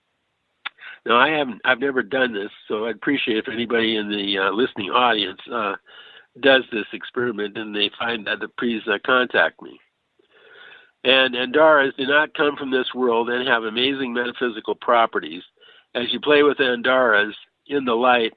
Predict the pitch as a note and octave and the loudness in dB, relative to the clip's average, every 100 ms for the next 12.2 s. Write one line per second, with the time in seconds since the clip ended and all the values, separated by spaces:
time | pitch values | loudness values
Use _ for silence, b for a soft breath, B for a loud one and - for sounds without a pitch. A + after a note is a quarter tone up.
0 | - B2 A2+ D3 C#3 A#2+ A#2 A2+ - A2+ | -10 -10 0 2 4 2 0 0 -2 -6
1 | A2 G#2+ G#2 C3 - A2+ A#2 A#2+ G#2+ G2 | -6 -10 -4 -4 -2 -2 0 -2 -4 -8
2 | - B B B - A#2 C#3+ C#3 A#2+ G#2 | -14 B B B 0 4 6 4 2 -2
3 | - D3 C#3+ - C3+ - A#2+ A#2 G#2 - | 2 2 2 0 0 0 -8 -6 -8 0
4 | D3 C#3 A2+ A2 C#3+ C3 - G#2+ G2+ G2+ | 2 4 2 0 4 4 2 -4 -8 -12
5 | B B B B2 D3+ D3 C3+ B2+ A#2 A#2+ | B B B 0 0 2 0 0 2 4
6 | A2+ A2 - - B2+ F#2 C3 B2+ - C#3 | 6 4 2 -6 -8 -4 -4 -4 -4 0
7 | B2 A#2+ B2 A2+ G#2 G2+ G2 G#2 A2+ G2 | 0 0 -2 0 -2 -2 -6 -4 0 0
8 | D#2+ - - _ _ _ _ _ _ _ | -2 -16 -20 _ _ _ _ _ _ _
9 | _ _ B B B B - B2 B2 C#3 | _ _ B B B B 0 0 6 6
10 | D#3 D3 C#3 B2+ D3+ C#3+ C3+ B2 B2+ B2+ | 6 4 -2 0 2 2 2 -4 -4 -2
11 | C3 B2+ C3+ C#3 - - A#2 G#2+ C3 C#3+ | -2 2 2 0 -4 -12 -10 -2 2 2
12 | C#3 | 2